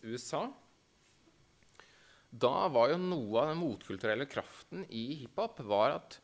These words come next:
mange av, eh, tilhengerne av kulturen, eh,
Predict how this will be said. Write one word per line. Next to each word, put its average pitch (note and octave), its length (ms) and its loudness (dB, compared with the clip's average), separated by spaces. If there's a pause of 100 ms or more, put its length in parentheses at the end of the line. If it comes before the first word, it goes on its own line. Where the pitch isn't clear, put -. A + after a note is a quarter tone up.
mange C3 380 0
av, C#3+ 340 4
eh, C#3+ 320 4 (840)
tilhengerne A#2 800 -2
av A2 300 2
kulturen, D3+ 600 -4 (420)
eh, A#2+ 840 -2